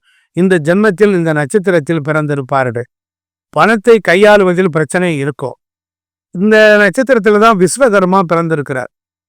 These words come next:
அது மட்டும் இல்ல, ஆசாரி, சிற்பிகள் தொடர்புள்ள நட்சத்திரமும் இதுதான். யூனிஃப்-,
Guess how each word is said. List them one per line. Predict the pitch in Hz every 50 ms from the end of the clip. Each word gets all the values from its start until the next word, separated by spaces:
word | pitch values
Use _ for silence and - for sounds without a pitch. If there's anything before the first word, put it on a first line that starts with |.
| _ _
அது | - 156 180 208
மட்டும் | 214 220 180 - 214 190
இல்ல, | 175 160 156 147 131 117 - _ _ _ _ _ _ _ _ -
ஆசாரி, | 156 175 208 190 - 214 202 196 180 170 156 -
சிற்பிகள் | _ - - - 202 180 170 233 240 226 214 196 165 147 _ _ _ _ _ _ _ _ _ -
தொடர்புள்ள | 185 190 202 233 226 190 208 196 180
நட்சத்திரமும் | 160 156 156 139 - 208 180 185 196 185 196 220 214
இதுதான். | 165 156 151 151 147 147 143 - _ _ _ _ _ _ _ _ _ _ -
யூனிஃப்-, | 202 233 240 240 233 180 180